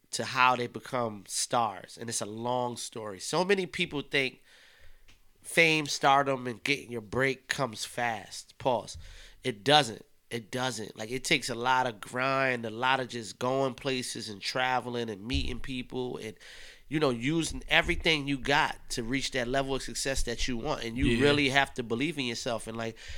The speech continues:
Speaker 1: I watched an interview, uh, him and, uh, what, what's homegirl name with the mole right here? The funny girl, black girl.
Speaker 2: From where?
Speaker 1: This comedian.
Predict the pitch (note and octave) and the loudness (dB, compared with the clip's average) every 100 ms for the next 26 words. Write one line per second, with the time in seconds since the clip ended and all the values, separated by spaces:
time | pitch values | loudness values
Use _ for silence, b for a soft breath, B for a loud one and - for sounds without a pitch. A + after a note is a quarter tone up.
0 | B - C3+ C#3 - B2 D#3+ D3+ C3 B2+ | B 4 6 6 2 -2 -2 0 0 -2
1 | A#2 - - - A2 G#2+ G2+ - - - | -2 -2 -2 -2 -2 -2 -4 -10 -20 -20
2 | - _ - - C#3 D3 C#3 - B2+ A#2+ | -20 _ -14 -2 4 4 2 -2 -4 -4
3 | A#2+ A2+ A2 A2 E3 - D#3 - D3+ D3 | -2 -4 -6 -4 -4 -4 -6 -4 -4 -2
4 | C#3 C3+ C#3 C3+ - A#2+ C3 C3 B2+ B2+ | -2 -2 -2 -4 -8 -8 -4 -2 -2 -4
5 | B2 A#2 - A#2 G#2+ G2+ - - - G2+ | -8 -12 -12 -12 -10 -10 -10 -14 -14 -12
6 | - G2 F#2 - C3 B2+ B2 A#2 C3 _ | -12 -12 -14 -14 -12 -8 -8 -10 -14 _
7 | _ G#2 G2 A#2 B2 A2 G2 E2+ | _ -14 -12 -6 -4 -4 -10 -16